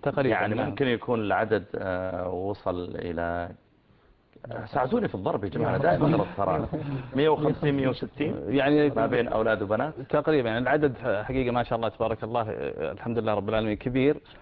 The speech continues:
Speaker 1: والتواصل أحيانًا حقيقة تجد صعوبة، ولكن إذا عرف يعني ذ-، وق-، ذاك الوقت في إنه في اجتماع في
Speaker 2: ناخذ،
Speaker 1: هذا اليوم.
Speaker 2: ناخذ واحد بس وارجع لك،
Speaker 1: إيه.
Speaker 2: أفضل لأني انتظر من زمان من الجزائر. عشاشي، السلام عليكم.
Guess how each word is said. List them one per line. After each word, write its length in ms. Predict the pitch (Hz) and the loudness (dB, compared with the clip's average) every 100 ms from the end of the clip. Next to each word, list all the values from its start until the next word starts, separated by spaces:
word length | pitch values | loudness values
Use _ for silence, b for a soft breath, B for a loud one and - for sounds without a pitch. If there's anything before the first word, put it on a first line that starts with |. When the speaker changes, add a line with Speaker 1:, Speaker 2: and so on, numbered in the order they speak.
| B B B B - | B B B B -2
Speaker 1:
والتواصل 540 | 147 - 180 175 160 | 0 2 4 4 0
أحيانًا 340 | 151 170 160 139 - | 0 2 2 0 -4
حقيقة 380 | - 151 156 | -2 2 4
تجد 200 | 139 147 | 4 2
صعوبة، 380 | 135 - 143 151 | 0 0 2 4
ولكن 420 | 143 156 143 139 | 4 4 2 0
إذا 180 | 110 143 | 2 4
عرف 280 | 139 151 - | 4 2 2
يعني 360 | 117 76 101 113 | 0 0 0 0
ذ-، 80 | |
وق-، 240 | 127 139 135 | 2 0 2
ذاك 200 | 143 139 | 0 2
الوقت 260 | 135 131 | 0 -2
في 280 | - 110 101 | -4 -2 0
إنه 140 | 107 113 | 0 0
في 120 | 131 | -2
اجتماع 380 | 113 123 117 107 | -2 0 0 2
في 80 | |
Speaker 2:
ناخذ، 120 | 117 127 | 2 2
Speaker 1:
هذا 80 | |
اليوم. 220 | 127 127 143 | 2 2 2
Speaker 2:
ناخذ 300 | 135 127 - | 0 -2 -2
واحد 340 | 147 151 - | -2 -2 -4
بس 220 | 120 170 127 | -4 -4 -4
وارجع 260 | 107 95 | -4 -2
لك، 120 | 90 | -2
Speaker 1:
إيه. 60 | - | -2
Speaker 2:
أفضل 160 | 92 117 | -2 0
لأني 200 | 117 120 | 0 0
انتظر 300 | 117 110 107 | -2 -2 -2
من 120 | 104 | -2
زمان 200 | 95 85 | -4 -4
من 60 | |
الجزائر. 380 | 90 95 87 82 - B B B | -4 -2 0 0 -2 B B B
عشاشي، 500 | 131 139 190 170 127 | -4 0 2 2 0
السلام 340 | 113 143 151 | -2 0 0
عليكم. 400 | 139 135 113 - | 0 0 -2 -8